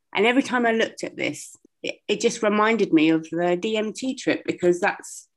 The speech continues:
what I saw. I saw these kind of stalks coming out of the centre of something, and they were constantly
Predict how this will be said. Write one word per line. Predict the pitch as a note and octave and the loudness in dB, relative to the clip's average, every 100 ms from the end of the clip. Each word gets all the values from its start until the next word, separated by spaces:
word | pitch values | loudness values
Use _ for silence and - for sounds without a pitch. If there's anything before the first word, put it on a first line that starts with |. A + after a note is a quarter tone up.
| - | -6
what | G3 | -2
I | F#3 | -2
saw. | F3+ - A3 D3+ | -2 0 2 4
I | D3+ | 2
saw | D#3+ - G3 G3 | 0 -2 0 0
these | G3 G3 G3 F#3 - _ _ _ _ _ _ _ _ _ _ _ | 0 -2 -4 -10 -18 _ _ _ _ _ _ _ _ _ _ _
kind | - - F#3+ G3 G3 | -14 -2 0 2 2
of | F#3 F3+ - _ - | 0 -4 -14 _ -12
stalks | - - - B3 B3 A#3+ - - - - | -8 -8 0 4 4 4 0 -6 -14 -6
coming | - B3 A#3+ | 0 2 2
out | A3+ A3+ | 2 2
of | G#3+ G3 | 0 -4
the | G3+ | -4
centre | - A#3 A#3 A#3+ - G#3+ | -2 0 0 0 -4 -4
of | G#3 G3 | -4 -4
something, | A3 G#3 - G#3 G3+ | -2 -2 -2 0 2
and | G#3 | 2
they | G3+ | 2
were | G3 | 2
constantly | - - A#3+ A#3 - - G3+ F#3+ G#3 G#3 | -2 -6 -4 -4 -4 -2 0 2 0 -2